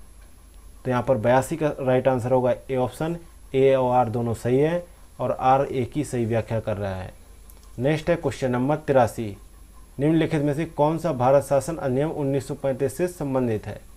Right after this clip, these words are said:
तो यहाँ पर पहला है संघीय शासन प्रणाली का प्रारंभ, दूसरा है संघीय न्यायालय का गठन, तीसरा है संघ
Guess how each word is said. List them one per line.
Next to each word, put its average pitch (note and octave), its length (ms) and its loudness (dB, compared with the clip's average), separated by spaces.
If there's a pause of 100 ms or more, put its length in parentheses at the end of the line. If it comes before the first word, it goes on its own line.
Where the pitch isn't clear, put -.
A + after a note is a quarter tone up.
(4000)
तो B2 60 -4
यहाँ B2 140 2
पर C#3+ 140 2
पहला C3+ 400 4
है E3 200 4 (160)
संघीय C3+ 560 0
शासन D3 400 0
प्रणाली C3 360 2
का C3+ 100 0
प्रारंभ, C#3+ 520 0 (360)
दूसरा C3 320 2
है C#3 120 6
संघीय C#3 520 -2 (440)
न्यायालय C3 340 6
का C3 140 2
गठन, D#3 340 -2
तीसरा C3+ 380 0
है B2+ 100 2
संघ D#3+ 520 -2